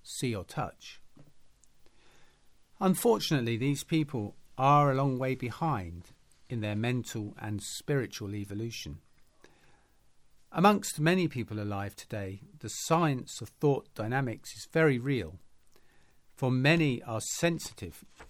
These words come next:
to thought radiation. They are able to feel the thoughts of others. Indeed, they are also able to respond. And this is the start,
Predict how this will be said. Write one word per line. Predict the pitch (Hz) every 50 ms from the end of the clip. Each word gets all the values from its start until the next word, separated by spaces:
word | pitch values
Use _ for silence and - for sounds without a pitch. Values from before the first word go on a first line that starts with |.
| - _ _ _ _ _ _ - - - - - - _ _ _ -
to | - 117 107 98
thought | - - - 135 123 110 - - -
radiation. | 117 107 104 107 107 101 98 107 117 - - - 76 80 87 - - _ _ - - _ - - _ _ - - - - - _ _ _ -
They | 151 170 170
are | - -
able | 214 208 202 208 175 165 160
to | 143 - -
feel | 147 - - - 175 170 170 156
the | 123 117 117
thoughts | - - 143 135 127 - - -
of | 120 113 127
others. | 123 117 104 82 80 87 - - - - - - _ - _ _ _ _ - - _ _ _ _ - _ _ _ _ _ -
Indeed, | 143 131 107 151 170 220 202 143
they | 123 113 110
are | 107
also | - - 165 185 196 - - 139 117
able | 107 110 110 110 117 110
to | - - - 123
respond. | 110 110 104 - - - 151 156 165 127 95 82 80 - _ _ _ _ _ - _ _ - - - - - - _ _ _ -
And | - 135 131
this | 131 185 208 202 - - - - - - - - - -
is | - 170
the | 151 - 160
start, | - - - - 185 175 135 98 95 - - -